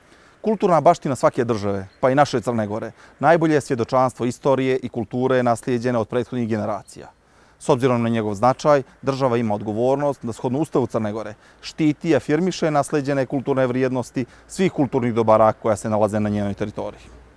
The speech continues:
Imajući to u vidu, Vlada Crne Gore je pokazala da je zaštita kulturnih dobara obaveza koja nema alternativu.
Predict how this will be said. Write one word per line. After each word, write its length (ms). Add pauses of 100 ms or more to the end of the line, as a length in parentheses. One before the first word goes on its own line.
(520)
Imajući 380
to 100
u 140
vidu, 280 (320)
Vlada 260
Crne 260
Gore 200
je 120
pokazala 480
da 60
je 80
zaštita 320
kulturnih 400
dobara 340
obaveza 480 (100)
koja 180
nema 240
alternativu. 520